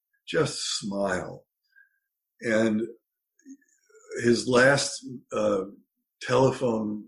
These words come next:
recorded message, he used to do a weekly, um, telephone message you could call in and listen to. The last one, and I think Ron, uh, Lindon mentioned this, was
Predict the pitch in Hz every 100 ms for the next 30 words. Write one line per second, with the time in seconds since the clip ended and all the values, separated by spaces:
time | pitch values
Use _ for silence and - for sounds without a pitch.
0 | - 101 - 120 117 107 113 110 - 104
1 | - 107 101 110 107 101 101 104 104 101
2 | 95 - _ _ _ - 101 95 - 107
3 | 104 110 101 98 92 104 98 95 107 -
4 | 92 95 98 98 90 87 101 92 104 101
5 | - _ _ _ _ _ _ - 110 113
6 | 107 - - 117 120 101 101 - _ 95
7 | - 98 95 101 101 98 92 90 - 92
8 | 95 - 101 95 95 101 - 95 95 -
9 | - _ _ _ _ _ _ 110 107 104
10 | -